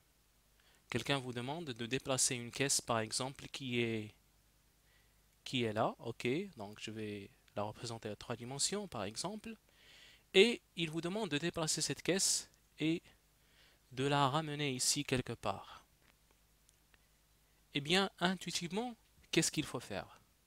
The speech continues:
Bien sûr, euh, vous n'allez pas pousser cette caisse, vous n'allez pas appliquer la force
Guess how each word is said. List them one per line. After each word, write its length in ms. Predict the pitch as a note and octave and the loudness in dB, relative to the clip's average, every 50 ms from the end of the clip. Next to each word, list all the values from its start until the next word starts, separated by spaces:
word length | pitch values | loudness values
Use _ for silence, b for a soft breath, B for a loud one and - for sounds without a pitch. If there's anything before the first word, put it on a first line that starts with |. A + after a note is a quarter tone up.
| _ _ _ _ _ _ b b b b b b b b b b b b b b b b b b b b b b - - B2 | _ _ _ _ _ _ b b b b b b b b b b b b b b b b b b b b b b -18 -10 -2
Bien 200 | B2+ C#3 D3 D3+ | 2 2 6 6
sûr, 360 | - - - B3 B3+ A#3+ F3+ | 6 6 6 4 0 2 2
euh, 160 | D#3 C3+ C3 - _ - | 4 4 2 0 _ -6
vous 200 | - C3 D3 E3 | -6 -4 -2 2
n'allez 220 | D#3+ D3+ C3 B2+ | 4 4 4 4
pas 160 | - - D#3 | 4 2 0
pousser 400 | D#3+ - D#3 D3 - - - E3 | 0 0 0 2 4 6 6 6
cette 260 | D3+ - - B2+ - - | 6 4 4 2 2 4
caisse, 460 | - F3+ F#3+ F3+ - - - - - G#2 F#2+ G2+ - - _ _ _ _ _ _ _ _ _ _ - | 4 4 6 8 8 8 8 8 6 2 -2 -6 -10 -20 _ _ _ _ _ _ _ _ _ _ -12
vous 160 | - - C#3 | -6 -2 0
n'allez 260 | C3+ C3+ B2+ B2+ B2 | 2 4 4 4 2
pas 260 | - - - E3 D#3 | 2 4 6 6 6
appliquer 440 | - C#3 - - D3+ C#3+ - - D3 | 6 2 -2 -4 -6 -4 0 2 4
la 100 | C3 B2+ | 4 2
force 480 | B2+ - - D#3 D#3 - - - - | 2 0 -2 -2 0 4 4 4 4